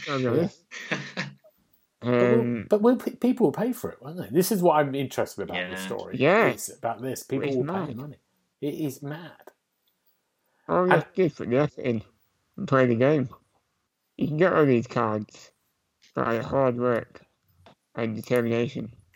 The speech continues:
Speaker 2: Yeah.
Speaker 1: And that's what you should strive to do. You
Speaker 2: Yeah.
Speaker 1: know, crime doesn't pay, guys.
Speaker 2: <laughs>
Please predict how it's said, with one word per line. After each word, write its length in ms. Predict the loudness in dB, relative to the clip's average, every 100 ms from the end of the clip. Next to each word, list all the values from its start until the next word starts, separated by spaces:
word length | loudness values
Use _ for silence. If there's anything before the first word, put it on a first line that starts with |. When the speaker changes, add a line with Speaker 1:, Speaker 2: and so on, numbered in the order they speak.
| _ _ _ _ -12
Speaker 2:
Yeah. 220 | -12 -12 -6
Speaker 1:
And 180 | -2 0
that's 220 | 0 -2
what 100 | -8
you 140 | -6 -6
should 260 | -4 -6
strive 400 | -6 -2 0 -2
to 100 | -4
do. 280 | -2 -2 -2 -10 _ _ _ _ _ _ _ _ _ _ _ _ _
You 140 | -2
Speaker 2:
Yeah. 0 |
Speaker 1:
know, 260 | 0 0 -2 _ _ -20
crime 340 | -2 2 2
doesn't 260 | 2 0 0
pay, 200 | 0 0
guys. 400 | 0 0 -2 -4 _ _ -16
Speaker 2:
<laughs> 280 | -16 -10